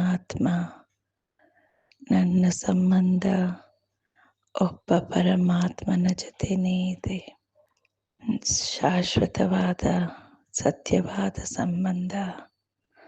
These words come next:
ನಾನು ಆತ್ಮ ಮತ್ತೆ ಪರಮಾತ್ಮಂದು ಆಗಿದೆ. ಸರ್ವ ಸಂಬಂಧಗಳ ರುಚಿಯನ್ನ ಪರಮಾತ್ಮನ ಸಂಘದಿಂದ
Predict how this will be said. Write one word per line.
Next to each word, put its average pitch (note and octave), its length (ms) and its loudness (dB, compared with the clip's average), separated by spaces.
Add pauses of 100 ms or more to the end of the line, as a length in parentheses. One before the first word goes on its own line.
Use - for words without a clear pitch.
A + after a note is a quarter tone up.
(580)
ನಾನು F3+ 580 4
ಆತ್ಮ - 340 -2 (680)
ಮತ್ತೆ - 340 -2
ಪರಮಾತ್ಮಂದು F3 1120 -4
ಆಗಿದೆ. - 840 -8
ಸರ್ವ - 560 -2
ಸಂಬಂಧಗಳ F#3 1040 2 (100)
ರುಚಿಯನ್ನ F#3 720 2 (2000)
ಪರಮಾತ್ಮನ F3+ 1120 2
ಸಂಘದಿಂದ F3+ 920 0